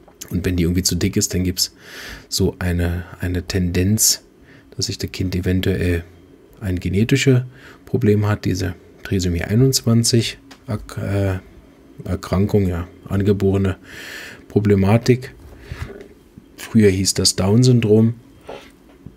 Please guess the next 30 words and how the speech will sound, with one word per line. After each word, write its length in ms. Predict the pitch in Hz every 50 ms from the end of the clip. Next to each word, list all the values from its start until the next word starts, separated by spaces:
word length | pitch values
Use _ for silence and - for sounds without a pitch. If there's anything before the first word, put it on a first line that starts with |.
| _ _ - - - - - - - 107 98 95 92 - - - - - - - - - - - - -
Habe 120 | - 92
ich 60 | 87
einen 60 | 85 85
sehr 140 | 92 98
spannenden 320 | - - - 98 87 85 80
Vortrag 420 | - - 110 113 - 135 123 127 -
drüber 200 | - 107 107 101
gehalten, 360 | 107 98 98 98 101 - 104
aber 120 | 95 90
ich 80 | 87 -
schweif-, 340 | - - 90 87 - - -
äh, 320 | - - 98 90 85 82
ge-, 340 | 90 92 - - 90 85 78
gehört, 500 | - - 92 87 101 110 123 127 - - - -
aber 140 | - 92 95
da 140 | 87 85 - - - - -
schweife 280 | - - - 90 85
ich 60 | 85 87
jetzt 160 | 85 - -
mal 80 | 104
nicht 160 | 110 117 - 123
ab. 220 | 123 127 - - - - - - - - - - - _ _ _ _ - _ _ _ _ _ _ _ - -
Ja, 120 | 95 87
und 160 | - 95 92
da 60 | 98 107
hat 100 | 104 -
sie 60 | 120
sich 80 | 110
mega 200 | 110 110 110 113
erschrocken. 580 | 87 92 - - - 135 135 - 185 185 185 -